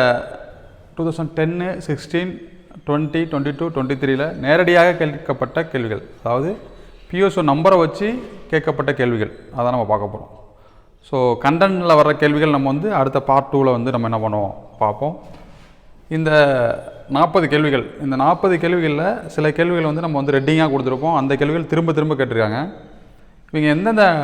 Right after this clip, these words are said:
டாபிக் வந்து, டாபிக் இல்ல இயல் இல்ல சாப்டர் இதெல்லாம் வந்து கான்சன்ட்ரேஷன் பண்ணிருக்காங்கன்னா, ஃபஸ்ட்டு வந்து ப்ரமோஷன், பதவி உயர்வு அப்படிங்கிற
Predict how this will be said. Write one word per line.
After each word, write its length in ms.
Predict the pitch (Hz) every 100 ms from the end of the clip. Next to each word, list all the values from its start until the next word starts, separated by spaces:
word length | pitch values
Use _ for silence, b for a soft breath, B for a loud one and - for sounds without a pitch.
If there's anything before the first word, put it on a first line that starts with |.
| 139 -
டாபிக் 380 | 160 185 190 180 156
வந்து, 220 | 147 156 151 120 - - - - -
டாபிக் 420 | 139 143 139 143 135 135
இல்ல 100 | 135 127
இயல் 200 | 139 139 143
இல்ல 140 | 139 131 123
சாப்டர் 380 | 131 135 - 131
இதெல்லாம் 180 | 120 135
வந்து 120 | 123 127
கான்சன்ட்ரேஷன் 480 | 143 143 135 135 117
பண்ணிருக்காங்கன்னா, 400 | 120 117 110 139
ஃபஸ்ட்டு 340 | 135 135 - 180
வந்து 240 | 135 131 170 - - B B B B -
ப்ரமோஷன், 480 | 156 185 208 - 123 - - - B B B B B 139
பதவி 260 | 147 185 170
உயர்வு 260 | 147 120 110 -
அப்படிங்கிற 340 | 123 135 131